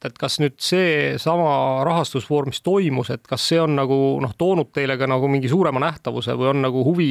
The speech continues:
äh, noh, ma ei tea, ütleme, et võimalike, äh, siis partnerite poolt, võimalike potentsiaalsete investorite poolt või noh, võimalik siis, et ka noh, nagu ma saan aru, et Zuckerbergi minionide poolt, eks, et,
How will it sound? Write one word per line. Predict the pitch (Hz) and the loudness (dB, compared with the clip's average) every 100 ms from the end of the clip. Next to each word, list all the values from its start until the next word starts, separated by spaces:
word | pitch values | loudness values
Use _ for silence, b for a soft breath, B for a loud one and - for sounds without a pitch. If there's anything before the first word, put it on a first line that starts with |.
| 123 123 127 139 | 2 0 0 0
äh, | 139 139 135 135 | 0 0 0 -2
noh, | 131 | -2
ma | 123 131 | -2 0
ei | |
tea, | 131 123 123 | 0 0 -2
ütleme, | 123 123 110 | -4 -6 -4
et | 156 | 0
võimalike, | 156 135 123 - 127 123 | 0 0 -4 -4 -2 -2
äh, | - - - - - - 131 127 | -6 -16 -14 -14 -8 -4 0 0
siis | - 123 - - - | -2 -2 -2 -2 -2
partnerite | 185 196 151 147 143 | -2 -2 -4 -4 -4
poolt, | 127 151 143 - _ 139 | 0 0 0 -4 _ -4
võimalike | 131 139 139 135 123 | 0 0 0 -2 -4
potentsiaalsete | 120 123 127 139 147 123 - | -8 -8 -4 -2 -2 -4 -2
investorite | 143 180 - 139 120 120 | 0 0 0 -2 -4 -2
poolt | 135 127 - | -2 -2 -2
või | 131 | -4
noh, | 107 | -2
võimalik | 139 139 135 123 - | 0 2 0 -2 -6
siis, | 135 139 | -4 -4
et | 135 | -2
ka | 143 135 | -4 -4
noh, | 117 | -2
nagu | 131 127 | -2 0
ma | 127 | 0
saan | 139 | 2
aru, | 143 135 | 2 0
et | 170 | -2
Zuckerbergi | - 139 139 139 | -2 0 -2 0
minionide | 170 196 160 147 143 135 | 0 2 2 0 -2 -2
poolt, | 147 139 - | -2 -2 -6
eks, | - 135 | -6 -6
et, | - 131 | -6 -8